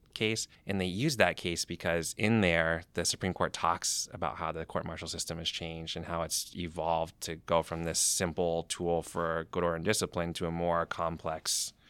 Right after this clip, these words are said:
really judicial entity, um, that mirrors in a lot of ways the civilian trial system. So it's, it's interesting to see whether or not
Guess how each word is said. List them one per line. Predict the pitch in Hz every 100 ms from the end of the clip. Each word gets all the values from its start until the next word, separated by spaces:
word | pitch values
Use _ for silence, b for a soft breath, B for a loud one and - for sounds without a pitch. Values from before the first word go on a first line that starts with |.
| b b -
really | 92 92 80
judicial | 85 80 - 85
entity, | 76 90 87 - 80 80 80 -
um, | 82 80 80
that | 78 80 -
mirrors | 87 85 87 85 82
in |
a | 80
lot | 82 92
of | 87
ways | 82 82 80 - b b b b -
the |
civilian | 90 85 87 85 82 76
trial | - 78 76
system. | - 80 - 82 82 - b b b b b
So | - 82
it's, | 92 - - -
it's | 95 95 -
interesting | 127 117 - 95 87
to |
see | 82 90 87
whether | 87 87 87
or |
not | 87 85 82